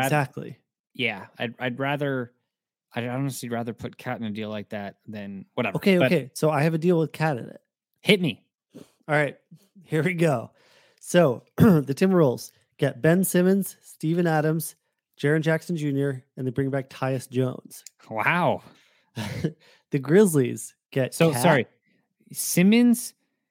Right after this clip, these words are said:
Speaker 2: Steven Adams,
Speaker 1: Yep.
Speaker 2: Tyus Jones,
Speaker 1: And Jaren
Speaker 2: And
Speaker 1: Jackson
Speaker 2: Jaren
Speaker 1: Junior.
Speaker 2: <laughs> Jackson Junior. I love this. What are we giving up?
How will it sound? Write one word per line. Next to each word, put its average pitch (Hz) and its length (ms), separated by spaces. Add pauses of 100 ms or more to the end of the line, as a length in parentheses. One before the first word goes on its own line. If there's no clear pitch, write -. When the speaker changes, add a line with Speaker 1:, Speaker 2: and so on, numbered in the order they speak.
Speaker 2:
Steven 214 480
Adams, 151 640 (420)
Speaker 1:
Yep. 139 220 (360)
Speaker 2:
Tyus 190 480
Jones, 131 640 (380)
Speaker 1:
And 131 180
Jaren 135 160
Speaker 2:
And 139 80
Speaker 1:
Jackson 120 400
Speaker 2:
Jaren - 20
Speaker 1:
Junior. 151 280
Speaker 2:
<laughs> - 100
Jackson - 640
Junior. 226 400
I 202 40
love 208 280
this. 233 280 (320)
What 202 120
are 208 40
we 214 80
giving 208 320
up? 240 160